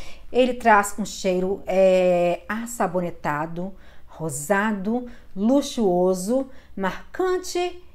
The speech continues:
e ele consegue ser sutil ao mesmo tempo. E gruda, gruda na vida, na pele, na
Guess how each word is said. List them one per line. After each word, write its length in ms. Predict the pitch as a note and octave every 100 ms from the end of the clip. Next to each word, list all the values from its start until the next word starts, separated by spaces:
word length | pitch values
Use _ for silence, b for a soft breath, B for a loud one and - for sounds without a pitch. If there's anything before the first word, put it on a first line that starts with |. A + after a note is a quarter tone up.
| -
e 240 | C#4+ C#4+
ele 160 | C#4+ C#4
consegue 500 | C#4+ C#4+ C#4 C4 A#3+
ser 360 | A#3 C#4 C4 -
sutil 640 | - - - D4+ D#4 D#4
ao 160 | B3+ C4+
mesmo 320 | B3+ B3 B3+
tempo. 680 | C4 G#3 E3 D4 - C#3+ -
E 120 | B3 A#3+
gruda, 840 | D#3+ D3 C4 B3+ D#3 E3 C#3 C#3+ -
gruda 600 | G3 G3+ D4 F4 B3+ F3+ G#3
na 100 | G3+
vida, 220 | G#3+ A#3
na 80 | A#3
pele, 180 | A3+
na 120 | B3